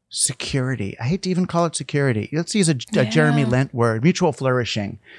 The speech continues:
Speaker 1: You know, it's
Speaker 2: Mutual
Speaker 1: like
Speaker 2: flourishing.
Speaker 1: <laughs>
Speaker 2: Yes.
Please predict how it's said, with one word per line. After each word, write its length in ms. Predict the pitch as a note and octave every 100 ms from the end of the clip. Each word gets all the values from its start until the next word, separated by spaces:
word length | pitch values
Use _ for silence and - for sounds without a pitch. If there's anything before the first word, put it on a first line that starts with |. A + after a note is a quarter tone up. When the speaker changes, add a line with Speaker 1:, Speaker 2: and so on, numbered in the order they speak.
| - -
Speaker 1:
You 100 | C#3
know, 120 | C3
it's 140 | A#2 A#3+
Speaker 2:
Mutual 360 | C#4 D4+ -
Speaker 1:
like 180 | D#4 -
Speaker 2:
flourishing. 480 | - D#4+ E4 E4 A3
Speaker 1:
<laughs> 440 | - - D4 - -
Speaker 2:
Yes. 200 | F#3+